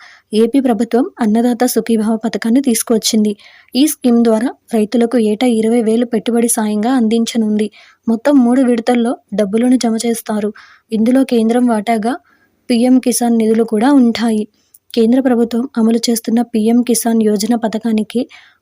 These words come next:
అనుబంధంగా దీన్ని రూపొందించారు. రైతులకు కేంద్ర ప్రభుత్వం అందించే ఆరు వేలకు అదనంగా రాష్ట్ర ప్రభుత్వం పద్నాలుగు వేలు కలిపి మొత్తం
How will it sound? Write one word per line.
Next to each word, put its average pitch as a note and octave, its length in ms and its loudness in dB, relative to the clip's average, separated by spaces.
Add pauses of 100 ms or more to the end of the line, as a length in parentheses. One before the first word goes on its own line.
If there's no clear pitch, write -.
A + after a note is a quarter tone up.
అనుబంధంగా A3+ 680 2 (260)
దీన్ని B3+ 260 4
రూపొందించారు. A3 840 0 (400)
రైతులకు A3+ 420 0
కేంద్ర A3 300 0
ప్రభుత్వం A#3 480 -2 (120)
అందించే A3+ 440 0 (260)
ఆరు G#3+ 240 0
వేలకు A#3 360 0
అదనంగా A3 480 0 (220)
రాష్ట్ర A3 360 -2
ప్రభుత్వం A#3 520 0 (440)
పద్నాలుగు A3+ 500 0
వేలు A3 240 2
కలిపి A3+ 400 0 (380)
మొత్తం A#3 320 0